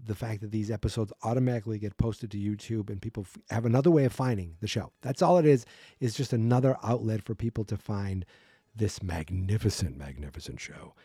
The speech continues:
So I can't believe that I've om-, almost gone thirty-five minutes.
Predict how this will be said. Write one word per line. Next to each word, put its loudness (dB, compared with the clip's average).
So 2
I 0
can't 4
believe 6
that 4
I've 0
om-, -2
almost 2
gone 4
thirty-five 0
minutes. 6